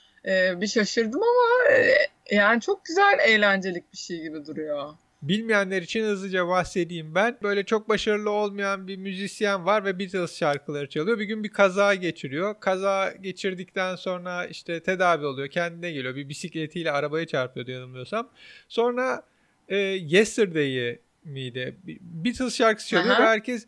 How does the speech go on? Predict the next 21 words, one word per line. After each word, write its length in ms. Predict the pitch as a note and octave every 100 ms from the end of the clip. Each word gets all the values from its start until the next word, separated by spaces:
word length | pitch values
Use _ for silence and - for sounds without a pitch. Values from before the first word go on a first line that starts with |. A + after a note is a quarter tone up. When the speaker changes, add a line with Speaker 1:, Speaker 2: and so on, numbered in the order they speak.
| _ _ _ _ _ _
Speaker 2:
"Bunu 260 | E3+ G#3+ B3+
nereden, 560 | A#3+ A#3+ A#3 A#3+ A3 F#3
nasıl 260 | A3 -
yazdın?" 580 | C4 A#3+ A#3 A3+ G3+ G3
filan. 360 | - G#3 D4 F#4 _ _ -
Ve 80 | C4
şey 440 | - C4 A#3+ -
farkına 500 | G#3 F#3+ E3+ E3+ D#3+
varıyor. 300 | D3 C3 B2+ C#3+
Bir 160 | G#3 C4
tek 300 | C#4 C#4 -
kendisi 500 | A#3 A3+ A3+ C4+ G3+
Beatles'ı 480 | G3 G3 E3 -
hatırlıyor. 560 | D3+ D3+ D3 D3+ D3 C#3+
Dünya 360 | E3+ G3 A3 G3+
üzerinde 340 | G3+ G3+ G3
Beatles 360 | G3 - G#3+ A#3
hiç 220 | G#3 F3
var 220 | F#3 G3
olmamış 480 | G3+ G3+ D#3+ D3+ E3
ve 240 | E3+ E3+